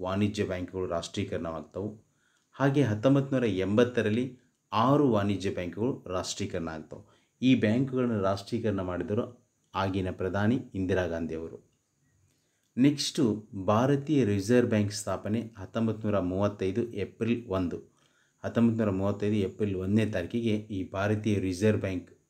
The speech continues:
ಸ್ಥಾಪನೆ ಆಗುತ್ತೆ. ಭಾರತೀಯ ರಿಸರ್ವ್ ಬ್ಯಾಂಕ್ ರಾಷ್ಟ್ರೀಕರಣ, ರಾಷ್ಟ್ರೀಕರಣ ಯಾವಾಗ ಆಗುತ್ತೆ ಅಂದರೆ ಹತ್ತೊಂಬತ್ತು ನೂರ ನಲವತ್ತೊಂಬತ್ತು ಜನವರಿ ಒಂದು. ಇದರ ಕೇಂದ್ರ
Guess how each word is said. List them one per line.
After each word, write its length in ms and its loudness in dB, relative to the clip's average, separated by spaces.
ಸ್ಥಾಪನೆ 380 -8
ಆಗುತ್ತೆ. 520 -8
ಭಾರತೀಯ 500 4
ರಿಸರ್ವ್ 360 4
ಬ್ಯಾಂಕ್ 220 0
ರಾಷ್ಟ್ರೀಕರಣ, 680 -2
ರಾಷ್ಟ್ರೀಕರಣ 540 -2
ಯಾವಾಗ 260 2
ಆಗುತ್ತೆ 300 -6
ಅಂದರೆ 240 0
ಹತ್ತೊಂಬತ್ತು 540 -4
ನೂರ 80 -2
ನಲವತ್ತೊಂಬತ್ತು 840 -4
ಜನವರಿ 720 -2
ಒಂದು. 520 -4
ಇದರ 180 6
ಕೇಂದ್ರ 400 0